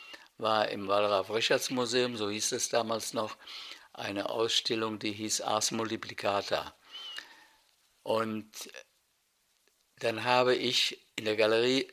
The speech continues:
eine ähnliche Ausstellung gemacht, aber mit Künstlern, die eben da nicht, äh, vertreten waren. Und der Georg Jappe hat in der F A Z geschrieben, die bessere Ars Multiplicata ist beim Reckermann.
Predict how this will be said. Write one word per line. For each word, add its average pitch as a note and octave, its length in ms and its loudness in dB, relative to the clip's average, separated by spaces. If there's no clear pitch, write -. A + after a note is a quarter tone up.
eine G#2 160 -4
ähnliche A#2+ 420 4
Ausstellung C3 480 6
gemacht, C3+ 480 0
aber A2+ 260 2
mit A2 200 -4
Künstlern, C3+ 500 0
die A2+ 180 0
eben G2+ 200 -2
da G2 240 4
nicht, - 460 0
äh, A2 80 -8
vertreten G#2 640 -2
waren. F#2 280 -6
Und A2 180 -12
der G2+ 260 4
Georg A2+ 280 6
Jappe A2 360 6
hat A#2+ 160 4
in G#2 100 0
der G#2 140 2
F - 100 2
A G#2+ 100 6
Z - 280 2
geschrieben, A2+ 420 0
die G2 80 -10
bessere A2+ 440 4
Ars A#2 240 4
Multiplicata A2 760 0
ist - 140 2
beim F#2+ 180 2
Reckermann. F2+ 500 0